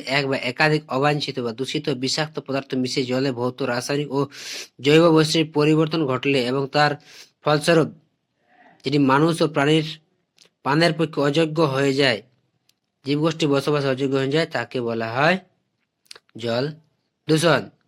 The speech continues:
এক কথায় মনুষ্য সৃষ্টি ও প্রাকৃতিক কারণে জল দূষিত হয়। পোল্ডার ভূমি কি? ডাচ শব্দ পোল্ডারের অর্থ হলো বাঁধ দিয়ে ঘেরা জলপ্রবাহ।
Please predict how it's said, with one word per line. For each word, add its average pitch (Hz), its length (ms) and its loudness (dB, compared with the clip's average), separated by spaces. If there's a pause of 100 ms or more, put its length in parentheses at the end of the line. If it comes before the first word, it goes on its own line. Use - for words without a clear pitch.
(180)
এক 143 180 -4
কথায় 165 240 2
মনুষ্য 151 340 0
সৃষ্টি 156 340 -6
ও 151 80 2
প্রাকৃতিক 135 480 -6
কারণে 135 280 -2
জল 127 220 -4
দূষিত 113 280 -12
হয়। 131 280 -4 (880)
পোল্ডার 165 440 4
ভূমি 151 320 2
কি? 160 380 0 (580)
ডাচ 147 340 4
শব্দ 160 260 0
পোল্ডারের 151 500 2
অর্থ 143 240 -2
হলো 147 260 2
বাঁধ 139 320 2
দিয়ে 147 420 -2
ঘেরা 139 500 -2 (440)
জলপ্রবাহ। 131 840 0